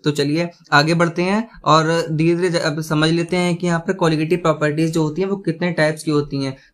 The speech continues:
तो colligative प्रॉपर्टीज जो होती हैं वो फोर टाइप्स की होती हैं, इनको हम स्टडी करेंगे इस चैप्टर में। और जो पहली, अ, colligative प्रॉपर्टी वो है relative lowering in vapor pressure, relative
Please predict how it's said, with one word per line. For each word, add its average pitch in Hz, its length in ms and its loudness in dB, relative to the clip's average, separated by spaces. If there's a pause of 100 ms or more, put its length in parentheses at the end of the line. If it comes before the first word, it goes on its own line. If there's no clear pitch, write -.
तो 180 180 -2
colligative 160 460 2
प्रॉपर्टीज 165 540 0
जो 165 120 2
होती 151 340 0
हैं 165 140 2
वो 175 320 0 (200)
फोर 170 240 4
टाइप्स 175 300 0
की 180 80 2
होती 170 260 2
हैं, 180 60 0
इनको 175 160 0
हम 170 120 2
स्टडी 156 300 0
करेंगे 165 280 0
इस 170 100 -4
चैप्टर 170 240 -2
में। 190 200 0 (280)
और 151 260 4
जो 165 120 0
पहली, 170 340 2
अ, 160 300 0
colligative 156 340 0
प्रॉपर्टी 151 480 0
वो 147 180 2
है 160 380 -2 (260)
relative 156 520 2 (120)
lowering 151 460 2
in 151 100 0
vapor 135 300 0
pressure, 156 500 0 (1200)
relative 143 640 0